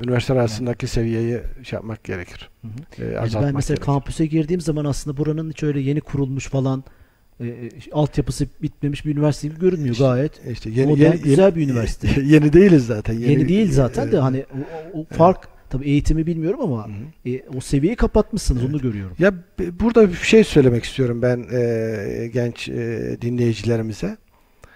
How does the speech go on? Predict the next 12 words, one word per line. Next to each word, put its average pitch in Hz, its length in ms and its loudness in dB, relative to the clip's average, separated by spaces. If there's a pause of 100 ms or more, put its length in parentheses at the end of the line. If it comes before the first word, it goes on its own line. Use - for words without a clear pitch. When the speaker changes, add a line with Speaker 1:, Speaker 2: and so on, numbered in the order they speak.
(220)
Speaker 1:
Aslında, 175 640 0
e, 123 320 -2
müfredatlar 175 800 2
açısından 143 680 -2 (300)
üniversiteler 147 440 4
arasında 135 440 2
bir 131 200 -6
ciddi - 380 -14
fark 117 340 -2
yok. 90 260 -10
Speaker 2:
Hepsi - 260 -8
aynı. 104 140 -8